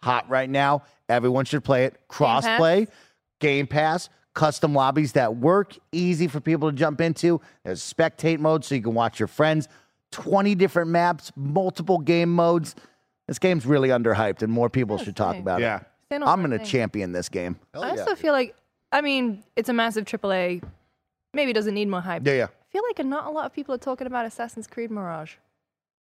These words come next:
Speaker 1: You know what? I think people aren't talking about it enough. I agree with
Speaker 2: It's
Speaker 1: that, Lucy.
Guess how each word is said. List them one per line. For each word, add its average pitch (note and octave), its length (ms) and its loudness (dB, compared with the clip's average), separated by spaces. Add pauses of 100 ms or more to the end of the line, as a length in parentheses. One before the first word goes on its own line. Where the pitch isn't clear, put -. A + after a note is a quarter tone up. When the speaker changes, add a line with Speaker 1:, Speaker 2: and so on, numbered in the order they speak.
(140)
Speaker 1:
You D#4 80 -6
know F#4+ 80 -6
what? F4+ 180 -4 (140)
I A3+ 60 -4
think B3+ 220 -8
people A3 260 -6
aren't C#3+ 200 -2
talking G#2+ 320 -2
about F#2 240 -2
it F#2 100 -4
enough. F#2 260 -6
I C3+ 100 0
agree A#2+ 200 -2
with G2 120 -6
Speaker 2:
It's - 80 -4
Speaker 1:
that, E2+ 80 -4
Lucy. F2+ 300 -8